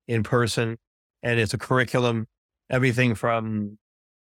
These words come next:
conflict resolution to budget and, budget and finance to you name it, is part of that curriculum, because they don't have that. If you're a nonprofit executive running a nonprofit,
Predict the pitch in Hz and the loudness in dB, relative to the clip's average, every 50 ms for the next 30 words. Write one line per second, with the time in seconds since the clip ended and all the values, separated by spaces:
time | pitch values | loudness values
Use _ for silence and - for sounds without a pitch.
0 | _ _ - - - 131 131 117 - 135 107 110 123 123 120 113 123 123 123 123 | _ _ -8 -4 -2 -2 0 0 -2 -2 0 2 2 2 2 2 2 2 2 2
1 | 120 110 - 131 123 117 117 110 - - 117 113 113 113 110 107 98 98 - - | 2 0 0 0 0 0 0 -2 -2 0 2 2 4 2 2 0 -2 -4 0 0
2 | 135 123 117 113 127 117 120 113 107 104 113 120 113 120 127 120 107 - - 127 | 2 2 2 0 -2 -2 -2 -2 0 2 2 2 2 2 -2 -2 -2 -2 0 0
3 | 123 120 117 117 117 117 113 - - - 113 113 113 110 110 120 123 127 117 110 | 2 2 0 0 0 -2 -2 -4 -2 -2 0 2 2 2 4 4 4 4 4 4
4 | 107 - - _ _ _ _ - 113 101 - - 143 131 123 120 117 110 95 - | 2 -2 -6 _ _ _ _ -6 -6 -4 0 0 2 4 4 4 2 0 0 0
5 | - 113 131 160 156 - 123 104 101 98 98 - _ _ _ _ _ _ - 127 | 2 2 2 2 2 0 0 0 0 -2 -6 -10 _ _ _ _ _ _ -4 0
6 | 113 135 123 104 98 120 117 123 127 117 104 98 143 139 143 139 120 107 104 87 | 2 2 2 4 4 4 4 4 4 2 0 0 0 2 2 2 2 0 0 0
7 | 80 - - - - 107 104 - 110 120 117 113 113 120 123 127 123 - 135 127 | -2 -6 -10 -10 -8 -6 -6 -4 -2 -2 -2 0 2 2 2 2 2 2 0 0
8 | 117 110 117 110 98 95 113 123 120 - 123 117 104 101 107 110 117 113 110 110 | 2 2 2 2 4 4 4 2 2 2 2 2 2 2 2 2 2 0 -2 -4
9 | 110 110 110 101 - 139 139 143 113 - 110 107 104 | -4 -4 -4 -2 0 2 2 2 2 2 2 0 0